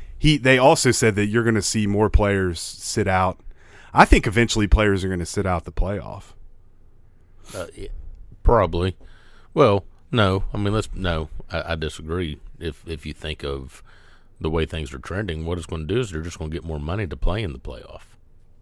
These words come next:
Speaker 1: I don't know. I mean, we'll see what happens. It's,
Speaker 2: They'll start,
Speaker 1: it's
Speaker 2: they'll start paying these kids that are thinking about sitting out. They'll start paying them to make sure they play.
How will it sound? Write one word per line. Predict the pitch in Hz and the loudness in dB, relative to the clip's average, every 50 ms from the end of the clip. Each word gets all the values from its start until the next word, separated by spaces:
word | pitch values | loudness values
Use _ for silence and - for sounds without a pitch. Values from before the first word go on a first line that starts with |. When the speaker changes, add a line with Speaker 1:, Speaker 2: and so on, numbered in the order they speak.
| - - - - - - - - - - - - - - - - - - - - - | -20 -20 -20 -20 -20 -20 -20 -20 -20 -20 -20 -20 -20 -20 -18 -18 -18 -18 -16 -2 2
Speaker 1:
I | 113 143 | 4 6
don't | 185 208 | 6 6
know. | 220 220 220 - | 4 2 2 2
I | - 123 147 | 4 6 8
mean, | 165 170 165 156 123 | 8 8 8 8 6
we'll | 143 175 160 | 4 2 2
see | - - 180 190 | 2 2 2 4
what | 170 113 104 | 4 6 6
happens. | 120 131 127 - 107 95 90 107 | 6 6 6 4 2 0 0 -2
It's, | 107 - | 4 4
Speaker 2:
They'll | 123 117 | 4 4
start, | - - 135 117 117 - | 6 4 4 4 4 4
Speaker 1:
it's | 110 107 | 4 4
Speaker 2:
they'll | 110 110 | 4 4
start | 107 - - 110 101 90 - | 4 2 2 2 2 2 2
paying | 104 101 98 95 92 | 0 0 0 0 -2
these | 92 90 - - | -4 -4 -6 -8
kids | - - 98 92 92 90 90 87 90 92 - | -2 0 2 2 2 2 0 -2 -4 -8 -4
that | - 90 82 | -4 -2 -2
are | 80 76 | -2 -4
thinking | - 98 95 87 90 90 | -4 -4 -4 -4 -4 -4
about | 82 85 80 78 | -4 -4 -4 -6
sitting | - - 95 82 76 85 | -6 -6 -6 -6 -4 -6
out. | 87 98 113 107 87 80 - - - - - - - - - - - - - - - - - - - - - | -4 -2 -2 -2 -4 -6 -8 -14 -20 -20 -20 -20 -20 -20 -20 -20 -20 -20 -20 -20 -20 -20 -20 -20 -20 -12 -4
They'll | 107 104 | -2 -2
start | - - 98 87 76 | 0 2 0 0 2
paying | - 90 87 85 80 | 2 2 2 0 -2
them | 80 80 78 | -4 -4 -4
to | |
make | 82 82 80 - | -4 -4 -6 -6
sure | - 85 | -6 -6
they | 78 73 71 | -6 -6 -6
play. | - - 85 98 - - - - | -6 -6 -4 -4 -4 -6 -10 -16